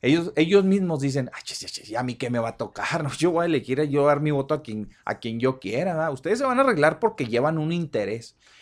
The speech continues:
Y en ese, en ese, este, concepto, don Mario, creo yo que son los menos los que van a atender el llamado de quien les diga, "Vénganse para acá, voten por esta fórmula, ve-,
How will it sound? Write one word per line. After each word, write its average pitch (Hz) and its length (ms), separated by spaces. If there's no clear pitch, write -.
Y 127 220
en 135 120
ese, 190 520
en 123 180
ese, 190 540
este, 113 500
concepto, 131 560
don 113 160
Mario, 101 300
creo 143 300
yo 151 340
que 131 140
son 135 320
los 139 220
menos 120 500
los 107 220
que 107 180
van 113 440
a 160 60
atender 185 440
el 214 100
llamado 202 520
de 190 120
quien 151 140
les 127 140
diga, 143 240
"Vénganse 151 460
para 170 240
acá, 208 280
voten 127 500
por 120 200
esta 107 320
fórmula, 131 640
ve-, 107 240